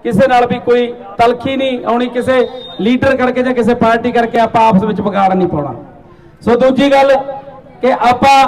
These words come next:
ਇੱਥੇ ਖੇਤੀ ਦੇ ਆਧਾਰ ਤੇ ਸਾਰਾ, ਸਾਰੀ ਕੰਸਟੀਚੁਐਂਸੀ ਹੈ, ਇੱਥੇ ਆਪਾਂ ਕੋਈ ਫੂਡ ਪ੍ਰੋਸੈਸਿੰਗ ਇੰਡਸਟਰੀ ਲੈ ਕੇ ਆਵਾਂਗੇ,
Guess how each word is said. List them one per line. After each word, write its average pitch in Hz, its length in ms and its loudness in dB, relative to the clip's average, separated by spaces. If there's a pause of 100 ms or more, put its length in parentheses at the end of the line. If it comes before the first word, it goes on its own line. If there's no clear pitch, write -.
(540)
ਇੱਥੇ 254 320 2 (340)
ਖੇਤੀ 240 300 0
ਦੇ 262 140 4
ਆਧਾਰ 233 320 4
ਤੇ 240 140 0
ਸਾਰਾ, 240 680 2
ਸਾਰੀ 240 200 0
ਕੰਸਟੀਚੁਐਂਸੀ 233 680 -2
ਹੈ, 233 360 0 (500)
ਇੱਥੇ 247 400 2
ਆਪਾਂ 262 220 2
ਕੋਈ 262 240 2
ਫੂਡ 269 320 2
ਪ੍ਰੋਸੈਸਿੰਗ 254 560 2
ਇੰਡਸਟਰੀ 247 460 2
ਲੈ 240 160 2
ਕੇ 240 160 0
ਆਵਾਂਗੇ, 240 420 4